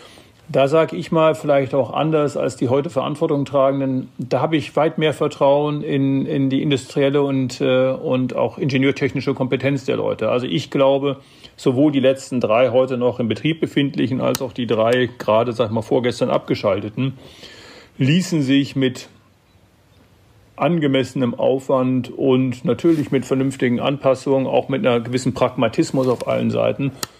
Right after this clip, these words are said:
für ein paar Jahre, nicht sehr lange, aber für ein paar Jahre, um genau diese Brücke zum Gas zu schließen, denke ich, äh, betreiben.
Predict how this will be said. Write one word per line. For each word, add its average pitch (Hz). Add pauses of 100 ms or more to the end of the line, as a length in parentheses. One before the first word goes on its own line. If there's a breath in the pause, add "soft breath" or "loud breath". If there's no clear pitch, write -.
(180 loud breath)
für 156
ein 127
paar 127
Jahre, 135
nicht 196
sehr 160
lange, 107
aber 131
für -
ein 127
paar 147
Jahre, 135
um 165
genau 143
diese 139
Brücke 135
zum 127
Gas 127
zu 135
schließen, 131 (840 loud breath)
denke 151
ich, -
äh, 123
betreiben. 113